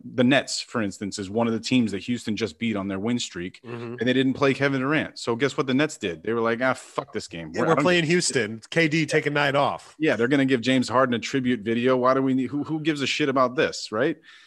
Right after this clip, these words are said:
Speaker 1: Um, so I, it, but, and that can happen in any season, but I do think maybe because of the fact that there was so many games played in, in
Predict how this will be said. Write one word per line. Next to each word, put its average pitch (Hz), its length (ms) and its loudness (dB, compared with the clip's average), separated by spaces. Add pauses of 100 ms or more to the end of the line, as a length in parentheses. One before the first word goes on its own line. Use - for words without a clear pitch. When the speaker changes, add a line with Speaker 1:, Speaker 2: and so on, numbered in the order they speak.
(240)
Speaker 1:
Um, 117 340 0
so - 180 -2
I, 127 120 2 (120)
it, 131 400 -6
but, 131 220 0 (260)
and 156 140 2
that 170 120 2
can 170 120 0
happen 151 300 0
in 120 100 2
any 139 180 2
season, 120 400 -4
but 113 120 0
I 113 80 0
do 147 120 -8
think 160 220 -4
maybe 127 240 -4
because 120 580 -2
of 113 240 -8
the 107 80 -4
fact 107 300 -4
that 101 140 -16
there 117 140 0
was 110 300 -4
so 131 280 -2
many 117 200 -2
games 110 300 -4
played 107 320 -4
in, 95 220 -8
in 104 240 -6